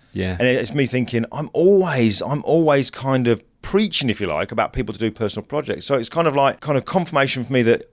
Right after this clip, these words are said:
Speaker 2: I'm, I'm, I'm on the right track. Do you know what I
Speaker 1: Yeah.
Speaker 2: mean? So, and yeah, personal projects have been brilliant. But what was, I thought was fantastic, there's Albert Watson,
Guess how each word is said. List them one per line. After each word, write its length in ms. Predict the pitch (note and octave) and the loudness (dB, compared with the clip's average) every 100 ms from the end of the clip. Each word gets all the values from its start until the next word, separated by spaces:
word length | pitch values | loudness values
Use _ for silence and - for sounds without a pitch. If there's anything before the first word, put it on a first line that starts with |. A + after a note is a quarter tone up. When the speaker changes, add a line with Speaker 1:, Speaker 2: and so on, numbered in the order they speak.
| - | -6
Speaker 2:
I'm, 160 | A#2+ G#2+ - | -4 0 0
I'm, 220 | C#3 C#3+ | 0 -2
I'm 120 | - E3 | 2 2
on 60 | |
the 60 | E3+ | 4
right 200 | F3 F3 | 2 0
track. 380 | - C4 - - | -2 -10 -12 -12
Do 80 | D3 | 0
you 40 | |
know 60 | A#2 | 4
what 40 | B2 | 4
I 140 | G#3 | 4
Speaker 1:
Yeah. 60 | D#3+ | 2
Speaker 2:
mean? 100 | G#2+ | 2
So, 340 | - C3+ C3 | 2 4 4
and 160 | A2 F3+ | 2 0
yeah, 160 | E4 - | 0 -2
personal 360 | - B2+ A#2+ | -2 -6 -6
projects 340 | - G#2+ G2 - | -6 -4 -4 -6
have 60 | |
been 120 | G#2+ | -8
brilliant. 340 | G#2 C3+ A#2+ D#2+ | -4 0 0 2
But 200 | A#2 - - | 0 0 0
what 180 | D#3 E3+ | 2 4
was, 120 | E3+ | 4
I 140 | C#3 | 4
thought 180 | C#3+ D3+ | 2 2
was 160 | B2+ A#2 | 2 0
fantastic, 1040 | A2 - - B2+ A#2 C3+ A#2+ - C#2+ - | -4 -12 -6 -4 -4 -6 -6 -6 -12 -6
there's 240 | C#3 F#3 F#3 | 0 2 2
Albert 220 | F3 D3 | 2 2
Watson, 540 | B2 F#2 - F#2+ E2+ | 2 0 -2 -4 -4